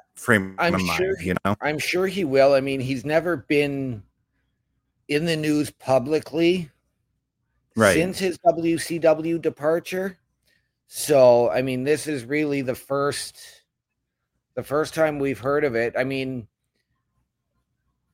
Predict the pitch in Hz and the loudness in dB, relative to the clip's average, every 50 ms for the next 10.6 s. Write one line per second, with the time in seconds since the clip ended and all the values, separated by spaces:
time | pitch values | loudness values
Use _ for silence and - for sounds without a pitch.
0 | _ - 147 147 139 135 131 143 143 143 147 139 131 117 113 139 147 156 156 156 | _ -4 -2 0 0 2 2 2 2 0 -2 -4 -4 -4 -2 -2 -2 -2 -2 -4
1 | 147 123 151 143 147 147 147 135 143 135 127 139 143 135 - - 147 143 139 139 | -4 -2 0 0 0 -2 -2 -6 -8 -6 -4 -4 -4 -4 -4 -2 -2 -2 -2 -2
2 | 135 131 131 127 117 101 95 - _ _ _ _ _ _ _ _ _ _ _ _ | -4 -4 -4 -6 -8 -8 -12 -16 _ _ _ _ _ _ _ _ _ _ _ _
3 | - - 151 151 147 147 160 156 131 131 143 135 - - 170 208 202 190 180 147 | -6 -4 -2 0 2 2 2 2 2 0 -4 -4 -2 -2 -2 -2 0 0 -2 -2
4 | - - - 131 117 117 120 120 107 127 143 143 135 127 113 - - - - 156 | -2 2 4 6 6 6 6 4 2 -2 -2 -2 -2 -2 -4 -6 -8 -8 -6 -4
5 | 156 156 123 117 139 147 147 156 175 190 - - - 117 107 95 - - 117 113 | -4 -6 -6 -6 -4 0 0 2 2 0 0 -2 -2 -2 -2 -2 -2 0 2 2
6 | 110 110 110 107 - - - 117 110 107 98 101 92 76 - _ _ _ _ _ | 2 2 0 -4 -8 -8 -2 0 0 0 0 -2 -4 -6 -8 _ _ _ _ _
7 | _ _ _ _ _ _ _ _ _ _ _ _ - 131 139 139 143 147 151 147 | _ _ _ _ _ _ _ _ _ _ _ _ -2 0 2 4 4 2 2 0
8 | 143 143 147 151 156 151 147 143 - 147 147 135 - - - 139 135 131 131 127 | 0 0 0 0 2 0 0 0 -2 -6 -6 -6 -6 -4 0 4 6 6 6 6
9 | 127 123 123 117 101 98 - _ _ _ 135 135 131 127 131 - - 95 90 - | 4 2 0 -2 -4 -8 -12 _ _ _ -8 -4 -2 -2 0 0 0 0 2 2
10 | 104 113 117 123 123 104 95 87 82 90 95 - | 4 6 6 4 4 4 0 -2 -2 -6 -8 -12